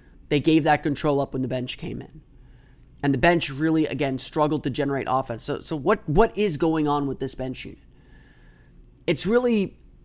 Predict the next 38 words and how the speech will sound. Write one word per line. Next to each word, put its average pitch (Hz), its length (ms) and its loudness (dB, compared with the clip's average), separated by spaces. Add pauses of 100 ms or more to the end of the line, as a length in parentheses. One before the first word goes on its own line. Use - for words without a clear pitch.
(340)
you 175 80 0
know, 165 220 2 (680)
I'll 185 120 4
get 190 160 2
into 185 140 -4
what's, 175 320 -2
what 156 180 -2 (220)
Coach - 280 -4
Clifford 165 280 -6
said 156 160 0
after 143 260 2
the 127 80 -10
game 143 260 -2
in, 110 180 -8 (520)
in, 135 180 -2
in, 131 140 -4
this, 131 180 -6
in 139 140 -4
the 131 80 -4
segment 147 360 0
after - 160 0
the 127 60 -6
box 143 260 2
score 135 200 -6
here. 123 280 -4 (580)
Um, 156 320 2
but 175 300 4 (880)
I, 156 140 8
I, 160 140 8 (100)
I 180 40 8
do 196 200 4
agree 170 220 2
with 165 160 2
Clifford. 151 280 -4
It 151 100 -2
is 165 140 0
a 160 120 4
lack 151 400 8